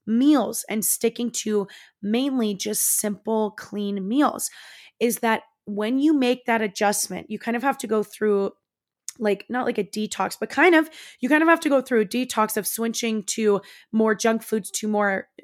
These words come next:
to a more nutrient dense diet. Once you push through that detox, which it doesn't take very long, then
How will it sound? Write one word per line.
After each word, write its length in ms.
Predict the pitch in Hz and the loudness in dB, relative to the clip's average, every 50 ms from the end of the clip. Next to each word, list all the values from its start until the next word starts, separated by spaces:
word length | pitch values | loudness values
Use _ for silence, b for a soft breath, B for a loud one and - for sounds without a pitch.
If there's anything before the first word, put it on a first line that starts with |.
| - - - | -14 -12 -6
to 160 | - 240 233 | -4 -2 0
a 20 | |
more 180 | 220 220 220 220 | 0 0 0 0
nutrient 460 | 220 208 208 - - 214 202 196 185 | 0 -2 -2 -4 -6 -6 -6 -6 -4
dense 240 | - 196 190 185 - | -4 -4 -4 -6 -4
diet. 320 | - 240 254 247 233 B B B B B - | 0 2 2 2 2 B B B B B -4
Once 320 | 220 240 277 294 294 - | 0 0 2 2 2 0
you 100 | 285 254 | 0 -2
push 320 | - - - 247 233 240 | -2 -2 -2 -2 -2 -2
through 260 | - - 208 233 226 208 | -6 -6 -4 -2 -2 0
that 220 | 202 196 196 - | 0 -2 -2 -2
detox, 400 | - - - - 220 208 - - | -6 -6 -2 -2 -2 -2 -2 -4
which 160 | 214 226 - | -6 -4 -4
it 140 | - - - | -8 -6 -2
doesn't 260 | - 285 294 294 247 | -2 -2 0 -2 -4
take 260 | 214 - - 196 190 | -4 -6 -6 -8 -6
very 220 | - 202 196 190 185 | -4 -4 -2 -2 -2
long, 440 | 180 196 233 285 269 254 262 285 269 b b b b b b b b b b _ _ _ | -2 -2 0 0 0 0 -2 -4 -6 b b b b b b b b b b _ _ _
then 440 | 202 196 269 285 285 277 262 254 254 | -4 0 2 2 4 4 2 2 0